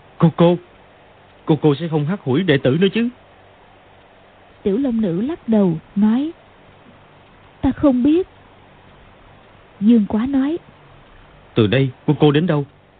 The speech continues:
Speaker 1: đệ tử sẽ theo cô cô đến đó."
Speaker 2: Đại sảnh đông cả ngàn người, hai người ấy cứ làm như xung quanh chẳng có ai, cứ trò chuyện thân mật với nhau.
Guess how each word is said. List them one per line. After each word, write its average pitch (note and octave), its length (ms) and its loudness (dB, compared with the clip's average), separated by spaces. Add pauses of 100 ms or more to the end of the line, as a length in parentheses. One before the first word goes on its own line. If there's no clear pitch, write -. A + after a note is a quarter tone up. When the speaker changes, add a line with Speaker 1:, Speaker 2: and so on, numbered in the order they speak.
(300)
Speaker 1:
đệ B2+ 140 4
tử A2 280 0
sẽ - 60 0
theo D#3+ 140 -2
cô D3+ 180 -2
cô D3+ 120 2
đến E3+ 160 0
đó." F#3+ 220 -2 (1900)
Speaker 2:
Đại G#3 260 -4
sảnh B3+ 260 -4
đông B3+ 200 0
cả A3 100 -4
ngàn A#3+ 320 0
người, G3 260 4 (480)
hai C#4+ 160 -2
người G#3+ 200 2
ấy C4+ 340 2 (240)
cứ F#4+ 120 4
làm G3 280 2
như A#3 140 2 (100)
xung C#4+ 160 0
quanh B3+ 240 0 (100)
chẳng G#3+ 260 0
có F4 160 0
ai, A#3+ 200 2 (540)
cứ D#4+ 280 4
trò G3+ 200 4
chuyện F#3 300 0
thân C4+ 320 0
mật F#3+ 200 0
với C4+ 120 4
nhau. A3 220 2